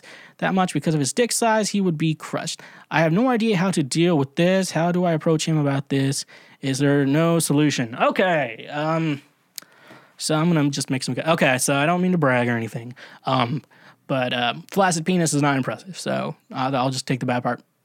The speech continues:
Erect penis is fine with me. Uh, I'm very fine with that. Um, I've never had any problems. No woman has ever had a problem.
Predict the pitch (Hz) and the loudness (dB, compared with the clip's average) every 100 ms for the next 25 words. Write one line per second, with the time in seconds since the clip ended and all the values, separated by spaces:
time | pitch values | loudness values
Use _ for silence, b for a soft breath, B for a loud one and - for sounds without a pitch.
0 | _ _ 208 190 - 170 139 131 - 117 | _ _ 2 2 2 0 0 -2 -4 -6
1 | 131 - - - - B B B - 160 | -8 -10 -10 -10 -14 B B B -6 -4
2 | 147 - 139 127 117 127 - - - - | -4 -2 -2 0 -2 -10 -10 -8 -10 -12
3 | B B - 123 120 131 - 143 123 123 | B B -6 -4 -2 -6 -8 -4 -2 0
4 | 120 117 113 - 190 180 175 160 147 147 | 0 -2 -6 0 2 2 2 0 0 0
5 | 127 127 123 120 120 117 123 117 - 139 | 0 0 -2 -2 -4 -4 -6 -8 -8 -10
6 | 165 | -10